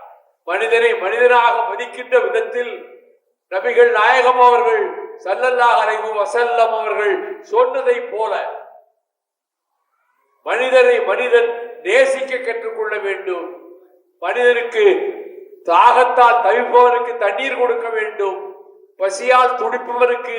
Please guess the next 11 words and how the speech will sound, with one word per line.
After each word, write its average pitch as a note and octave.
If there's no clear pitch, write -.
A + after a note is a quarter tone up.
உணவு C4
வழங்க B3+
வேண்டும் A3
என்ற G3
வகையிலே G#3
நபிகள் G3+
நாயகம் A#3
அவர்கள் F#3+
கருத்துக்களை A3
சொன்னார்கள். G3
ஐரா G#3